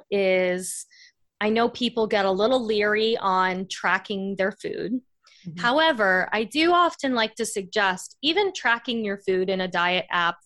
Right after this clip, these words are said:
Speaker 1: for three days, five days, one week can be really telling when you start to put in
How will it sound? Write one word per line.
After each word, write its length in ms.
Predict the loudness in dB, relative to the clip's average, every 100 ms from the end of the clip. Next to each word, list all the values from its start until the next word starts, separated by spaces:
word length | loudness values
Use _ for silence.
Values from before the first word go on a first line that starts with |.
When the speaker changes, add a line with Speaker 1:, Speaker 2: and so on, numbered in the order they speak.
| -4
Speaker 1:
for 420 | -2 0 0 -4 -10
three 240 | -4 0 2
days, 460 | 2 2 0 -2
five 320 | -2 0 0 0
days, 380 | -2 -2 -4 -4
one 240 | -4 -2
week 300 | -4 -6 -6 _ -20 -20 -20 -2
can 120 | 0
be 140 | 2 0
really 360 | 0 2 0
telling 600 | -4 -4 -2 0 -2 -4 -8 -18 -8
when 140 | -2 0
you 100 | 0
start 320 | 0 0 0
to 80 | -4
put 300 | -4 -2 0
in 420 | 2 2 0 -2